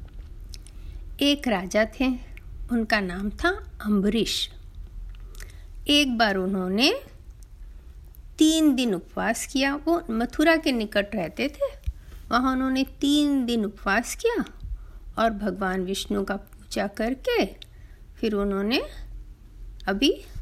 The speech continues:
चौथे दिन उपवास ख़त्म करना था। तो उपवास ख़त्म करने से पहले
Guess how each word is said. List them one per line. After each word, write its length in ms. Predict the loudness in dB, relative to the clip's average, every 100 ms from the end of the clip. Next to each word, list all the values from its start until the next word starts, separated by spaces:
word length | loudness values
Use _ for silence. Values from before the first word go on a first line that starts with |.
| -12 -18 -20 -20 -20 -14
चौथे 420 | -2 -2 0 -2 0
दिन 220 | 0 0
उपवास 500 | -2 -4 -4 -4 -2
ख़त्म 360 | -2 2 2
करना 360 | 2 2 2 0
था। 300 | 0 -2 -2 -8 -20 -20 -20 -20 -20 -18 -20 -18 -6
तो 100 | -4
उपवास 500 | -4 -4 0 0 0
ख़त्म 400 | 0 -2 -2 -2
करने 400 | 0 0 0 -2
से 200 | -2 -4
पहले 800 | -4 -6 -4 0 2 4 4 4